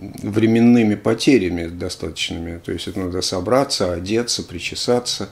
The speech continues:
договориться, поехать в гости и там послушать, как, э, жена, дочка хозяина криво играет Моцарта. Отвратительно. Ну или в театр пойти, что тоже не каждый день,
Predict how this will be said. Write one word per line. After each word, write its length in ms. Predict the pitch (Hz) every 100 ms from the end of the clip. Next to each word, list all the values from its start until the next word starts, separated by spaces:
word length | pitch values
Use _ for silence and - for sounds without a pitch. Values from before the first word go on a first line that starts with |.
| - - - - - - - - - - -
договориться, 1040 | 95 101 95 92 107 131 - 110 101 98 101 - - -
поехать 420 | 98 90 92 85
в 60 |
гости 540 | 87 113 131 - - 107 - - - - -
и 80 | 143
там 180 | 131 127
послушать, 480 | 104 92 120 95 -
как, 280 | 101 95 -
э, 460 | 92 95 95 92 92 80 -
жена, 560 | 101 110 110 104 101
дочка 320 | 95 113 - -
хозяина 520 | 110 107 139 127 104
криво 360 | - 120 127 95
играет 460 | 92 101 107 95 92
Моцарта. 560 | 92 85 - 90 - 85 - - - - - - - -
Отвратительно. 640 | - - 95 90 85 - 85 - - -
Ну 100 | 127
или 180 | 156 135
в 80 | -
театр 300 | 113 101 90
пойти, 380 | 87 90 -
что 160 | 85 -
тоже 260 | 131 127 110
не 120 | 98
каждый 340 | 107 92 90
день, 240 | 82 82